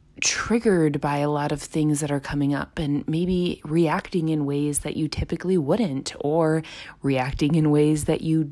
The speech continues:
default to when times are challenging.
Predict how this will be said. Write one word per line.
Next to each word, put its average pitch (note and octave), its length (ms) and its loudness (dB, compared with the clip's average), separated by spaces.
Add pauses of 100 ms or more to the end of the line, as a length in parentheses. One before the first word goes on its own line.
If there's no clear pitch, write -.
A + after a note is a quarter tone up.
default F#3 640 0
to E3 340 0
when E3 320 -2
times F3+ 380 -4
are G#3 280 -2
challenging. C#3+ 800 -6